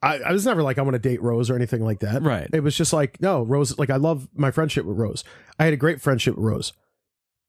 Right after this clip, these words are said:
Speaker 1: But I also, you know, at some point, something turned sexual
Speaker 2: Right.
Speaker 1: for a minute,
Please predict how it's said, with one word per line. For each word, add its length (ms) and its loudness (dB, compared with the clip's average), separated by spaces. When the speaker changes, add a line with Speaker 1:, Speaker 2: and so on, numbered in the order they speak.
Speaker 1:
But 120 2
I 280 2
also, 720 0
you 140 2
know, 400 0
at 120 0
some 240 0
point, 340 0
something 520 0
turned 280 -2
sexual 560 -2
Speaker 2:
Right. 320 0
Speaker 1:
for 140 2
a 40 -2
minute, 360 -2